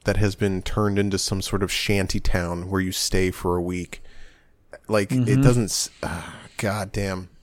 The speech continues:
Speaker 1: Mm. Mm, mm, mm, mm, mm. Two hundred ninety dollars. Two hundred ninety dollars times two hundred. So
Speaker 2: Oh,
Speaker 1: we're looking
Speaker 2: boy.
Speaker 1: at almost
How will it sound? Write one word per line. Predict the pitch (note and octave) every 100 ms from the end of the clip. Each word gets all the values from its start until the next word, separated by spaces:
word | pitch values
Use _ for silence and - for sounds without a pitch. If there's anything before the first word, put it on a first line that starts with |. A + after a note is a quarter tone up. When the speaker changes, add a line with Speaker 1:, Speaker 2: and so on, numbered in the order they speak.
| -
Speaker 1:
Mm. | D#3 C#3+ G#2+ - - _ _ C#3+
Mm, | C3
mm, | A2 G2+
mm, | - G2+
mm, | - E2
mm. | E2 D#2 D2+ _ _ _ -
Two | - D3+
hundred | C3 A2
ninety | F#2+ F#2 F#2
dollars. | F#2 F#2 F#2+ - - - - - - - - _ - - - - -
Two | E3+
hundred | F3
ninety | D3 C3+
dollars | A#2 A2+ -
times | - C3 B2 -
two | - B2
hundred. | G2+ G2 F#2 G2+ _ _ _ - - _ _ - - - - - - -
So | -
Speaker 2:
Oh, | A#2
Speaker 1:
we're |
looking | G#2+ A2+
Speaker 2:
boy. | G#2
Speaker 1:
at |
almost | G2 A2 B2 - -